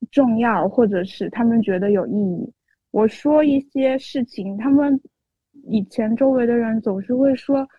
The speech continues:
他说：“你想太多啦，你是不是太闲了？”等等这些话，我，其实我蛮伤心的，因为我以前特别喜欢和别人交流，然后我也很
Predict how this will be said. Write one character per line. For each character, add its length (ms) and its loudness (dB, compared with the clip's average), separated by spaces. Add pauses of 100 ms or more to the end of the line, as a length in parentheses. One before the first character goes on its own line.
(460)
他 120 -2
说 380 0 (480)
：“你 140 2
想 180 -2
太 200 -2
多 240 2
啦， 280 -4 (320)
你 120 -2
是 160 -2
不 120 0
是 100 0
太 260 0
闲 320 -8 (100)
了？” 240 -8 (600)
等 200 2
等 240 2
这 140 0
些 220 -2
话， 300 -2
我， 160 -2 (240)
其 160 0
实 120 2
我 220 0 (320)
蛮 260 -4
伤 240 -4
心 220 -2
的， 180 -2
因 120 0
为 240 0 (880)
我 300 4
以 220 -2
前 440 -14
特 180 0
别 440 0
喜 320 -12
欢 260 -4
和 140 0
别 160 2
人 180 -2
交 240 0
流， 300 0
然 160 -6
后 140 -2
我 160 2
也 100 2
很 400 -8